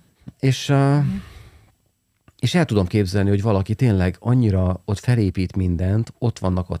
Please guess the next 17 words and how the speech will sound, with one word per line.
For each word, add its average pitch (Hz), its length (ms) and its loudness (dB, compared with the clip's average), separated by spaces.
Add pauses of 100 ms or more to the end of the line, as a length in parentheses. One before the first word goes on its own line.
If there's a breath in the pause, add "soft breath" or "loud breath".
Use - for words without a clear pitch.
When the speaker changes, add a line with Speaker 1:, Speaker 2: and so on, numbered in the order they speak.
(100)
Speaker 1:
a 92 80 -8
barátai, 90 800 0 (380 loud breath)
az - 160 -14
ismerősei, 90 880 -2
a 82 100 -8
vagyontárgyai, 90 1120 0 (680 soft breath)
a - 80 -8
szépség, 95 1000 0 (340)
a, - 120 -10 (200)
a 87 80 -6
minden, 110 720 0
hogy 143 200 -2
vágyik 107 500 0
bele 98 200 0
abba 92 300 0
a 101 40 2
világba, 95 680 -2